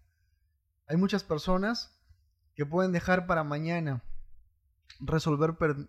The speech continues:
pendientes, resolver asuntos personales, familiares, económicos, espirituales, morales. Y quiero decirte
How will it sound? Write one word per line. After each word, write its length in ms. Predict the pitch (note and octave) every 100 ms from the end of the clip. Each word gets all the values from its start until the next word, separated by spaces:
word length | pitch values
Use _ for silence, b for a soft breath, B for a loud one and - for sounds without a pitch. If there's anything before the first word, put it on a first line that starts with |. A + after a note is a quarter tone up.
| D#3
pendientes, 560 | D3+ C#3+ C#3+ C#3+ C3+ C3
resolver 380 | C3 C#3+ D3+ E3+
asuntos 580 | - F#3+ F#3+ E3 C3+
personales, 680 | - C3 - C#3 D3 D3+ C#3
familiares, 720 | - B2 B2 C3 D3 D3 C3 -
económicos, 680 | - C3 C#3 D#3 C#3+ C3+ C3
espirituales, 840 | - C3 B2+ C3+ C#3+ D3 C#3 C3
morales. 520 | C3 C#3 C#3 C3 - b b b b -
Y 100 | C3
quiero 220 | D#3+ E3
decirte 640 | D#3 - D#3 D3+ E3 E3+